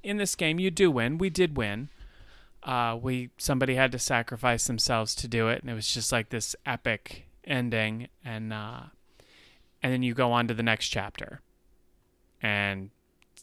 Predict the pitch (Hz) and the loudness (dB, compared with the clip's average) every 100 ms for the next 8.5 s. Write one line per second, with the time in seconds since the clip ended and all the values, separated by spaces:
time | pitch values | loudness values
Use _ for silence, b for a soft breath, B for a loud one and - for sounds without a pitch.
0 | - 170 120 131 - - 123 - - 120 | -10 -6 -2 -2 -2 -2 -2 -4 -4 -4
1 | - - - - _ _ 135 - 156 156 | -4 -6 -6 -10 _ _ -10 -2 6 6
2 | 165 156 135 - - - 170 175 156 147 | 6 4 2 0 -2 2 6 6 6 6
3 | 147 143 - 139 117 120 - - 160 156 | 6 2 -4 -4 0 0 2 2 4 4
4 | 139 135 - 139 143 147 - - 165 180 | 4 0 2 0 2 2 0 0 4 4
5 | 175 - 180 165 147 135 - 147 135 117 | 4 2 2 4 4 2 0 4 4 4
6 | - 123 127 131 127 117 127 127 117 110 | 2 2 4 2 2 2 4 2 0 -2
7 | 104 107 107 - 127 - 131 117 117 113 | 0 2 0 -2 -4 0 0 0 -2 -2
8 | 117 160 143 117 | 0 2 2 0